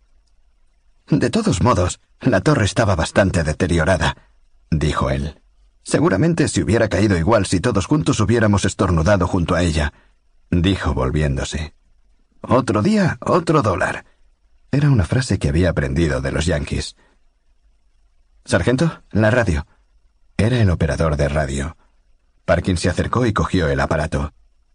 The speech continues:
"Aquí el sargento Parkin". "El mayor Roberts. Por el momento queda liberado del servicio activo, sargento". "¿Por qué?". En un primer momento,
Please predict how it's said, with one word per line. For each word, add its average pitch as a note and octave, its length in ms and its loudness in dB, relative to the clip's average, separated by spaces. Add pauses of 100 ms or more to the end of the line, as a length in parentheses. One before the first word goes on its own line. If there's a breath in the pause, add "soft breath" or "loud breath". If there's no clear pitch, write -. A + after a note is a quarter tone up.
(340)
"Aquí D3 280 2
el E3 100 0
sargento A#2 400 0
Parkin". E2 420 -2 (1300)
"El D2 180 -2
mayor E2+ 320 2
Roberts. F2+ 500 0 (360 soft breath)
Por C2 160 -4
el D2 120 0
momento G2+ 420 0
queda A2+ 220 4
liberado G#2+ 440 4
del G2+ 140 4
servicio F#2+ 480 2
activo, E2 340 0
sargento". C#2+ 600 -2 (560 soft breath)
"¿Por - 160 0
qué?". G3+ 260 0 (760 soft breath)
En D#2+ 140 0
un G#2+ 100 4
primer A2 300 2
momento, G2 480 2